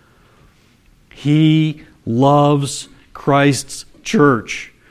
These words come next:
He wants to stay if he can. He wants to be good for the gospel.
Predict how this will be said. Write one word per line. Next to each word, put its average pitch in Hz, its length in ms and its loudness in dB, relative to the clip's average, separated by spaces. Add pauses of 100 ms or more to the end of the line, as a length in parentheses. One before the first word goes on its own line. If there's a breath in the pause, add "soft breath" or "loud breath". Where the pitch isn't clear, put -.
(140 soft breath)
He 165 280 0
wants 156 480 0
to 131 140 -6
stay 165 640 0
if 139 160 -2
he 143 120 -4
can. 170 400 0
He 151 120 0
wants 156 400 0
to 147 80 -6
be 151 300 -4
good 165 580 4
for 156 300 0
the 135 120 0
gospel. 160 800 -2